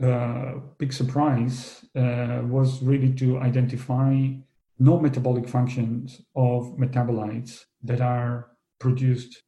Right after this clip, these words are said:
when metabolism goes awry.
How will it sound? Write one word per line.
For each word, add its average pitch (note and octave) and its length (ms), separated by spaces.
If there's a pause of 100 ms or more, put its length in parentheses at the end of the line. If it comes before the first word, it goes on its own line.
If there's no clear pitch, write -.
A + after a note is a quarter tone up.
(120)
when B2 440
metabolism B2 840
goes A#2 420
awry. A2+ 520